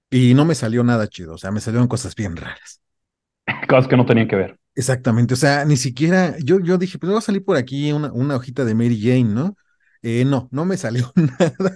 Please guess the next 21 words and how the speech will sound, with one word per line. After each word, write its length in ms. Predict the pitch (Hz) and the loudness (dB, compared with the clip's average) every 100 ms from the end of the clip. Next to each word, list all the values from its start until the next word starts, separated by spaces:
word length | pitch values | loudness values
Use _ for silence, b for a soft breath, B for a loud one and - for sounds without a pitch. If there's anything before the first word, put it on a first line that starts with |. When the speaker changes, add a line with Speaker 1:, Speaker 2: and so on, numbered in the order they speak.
| 185 | -6
Speaker 1:
que 100 | 151 | -10
tuviera 380 | 127 120 135 214 | -6 -2 0 0
que 140 | 214 | 2
ver 100 | 190 | 0
con 120 | - 135 | 0 -2
eso. 140 | 123 | -2
Speaker 2:
<laughs> 100 | B B B B B B - | B B B B B B -2
Speaker 1:
Como, 260 | 165 180 | -2 0
como 260 | 175 165 156 | 0 0 2
que 80 | 170 | 2
a 40 | |
la 60 | 165 | 4
in-, 160 | 170 - | 2 0
a 120 | 151 147 | 0 0
la 100 | 151 | 0
inteligencia 500 | 151 151 139 175 196 | 0 -2 0 -2 -2
artificial 480 | 190 165 156 165 160 | -4 -6 -6 -4 -4
le 80 | |
faltan 480 | 151 143 139 147 147 | -2 -4 -2 -2 0
los 160 | 127 120 | 0 2
neologismos 840 | 117 113 113 160 120 120 170 - | 0 0 -2 -4 -2 -2 -2 -8